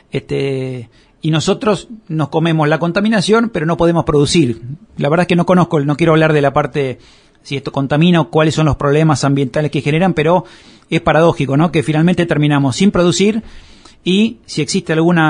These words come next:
problema ecológico, tenemos el problema ecológico igual porque el canal de Beagle es el mismo para los dos países. Eh,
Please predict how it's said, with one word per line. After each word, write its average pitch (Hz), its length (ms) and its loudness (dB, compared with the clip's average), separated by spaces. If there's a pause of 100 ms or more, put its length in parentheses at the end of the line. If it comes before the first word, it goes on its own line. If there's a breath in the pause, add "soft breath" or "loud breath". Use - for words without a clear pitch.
(180)
problema 165 320 2
ecológico, 170 520 2
tenemos 156 320 0
el 143 80 0
problema 151 220 2
ecológico 143 320 0
igual 175 220 4
porque 131 180 -2
el 131 60 -2
canal 147 240 0
de 143 80 4
Beagle 165 320 4
es 135 160 -4
el 131 100 0
mismo 156 300 4
para 127 160 -2
los 127 120 0
dos 135 140 -2
países. 110 560 -12 (1300 soft breath)
Eh, 170 560 0